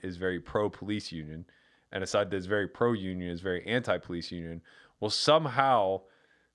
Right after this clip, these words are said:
demonstrate some of the hypocrisies that we see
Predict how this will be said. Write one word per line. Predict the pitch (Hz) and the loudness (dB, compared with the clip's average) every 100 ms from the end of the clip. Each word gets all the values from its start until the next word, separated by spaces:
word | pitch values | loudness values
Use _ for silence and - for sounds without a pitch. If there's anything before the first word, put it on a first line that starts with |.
| - 117 | -6 2
demonstrate | 127 127 117 - 110 - | 4 4 -2 0 -2 0
some | 113 | 0
of | 107 | 0
the | |
hypocrisies | 104 90 110 110 95 - 90 85 - - _ _ _ 110 | -4 2 2 2 -2 -6 -6 -6 -12 -18 _ _ _ -2
that | 107 | 0
we | 104 | 0
see | 95 117 104 98 | -2 -2 -2 -4